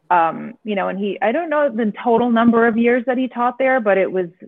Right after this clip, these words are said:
um, you know, quite a few. And then Sean actually carried the tradition on himself and has actually taught there much longer than Joe even did. Uh, I think, I don't know the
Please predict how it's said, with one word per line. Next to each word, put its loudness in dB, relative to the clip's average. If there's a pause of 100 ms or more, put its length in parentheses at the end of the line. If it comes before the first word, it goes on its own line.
(120)
um, 0 (260)
you -4
know, -4
quite 0
a -6
few. -8 (400)
And -2
then -2 (160)
Sean 0
actually -4
carried -2
the -4
tradition -10 (140)
on -2
himself 0
and -12
has -8 (540)
actually -2
taught -10
there -4 (340)
much -6
longer -2 (140)
than -6
Joe -2 (180)
even -6
did. 0 (460)
Uh, 0
I -12 (140)
think, -2 (960)
I -4
don't -4
know 0
the -4